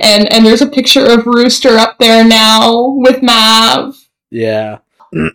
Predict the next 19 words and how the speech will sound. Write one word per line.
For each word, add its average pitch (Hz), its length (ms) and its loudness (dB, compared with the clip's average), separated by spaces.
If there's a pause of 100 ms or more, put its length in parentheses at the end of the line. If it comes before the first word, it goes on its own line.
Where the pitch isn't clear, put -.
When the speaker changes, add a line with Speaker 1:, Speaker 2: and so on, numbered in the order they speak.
Speaker 3:
love 147 440 -4
it. - 20 -20 (800)
I 151 40 -10
love 190 380 -2
it. - 480 -8
Speaker 2:
It - 20 4
was, 233 140 0
this 254 220 -2
was 440 140 0
a 339 60 0
good 254 160 0
movie. 208 360 2
Like, 127 240 -4
I, 170 100 2 (480)
I 415 100 0
Speaker 1:
It 415 60 4
was 427 240 0
so 403 320 4
good! 392 800 0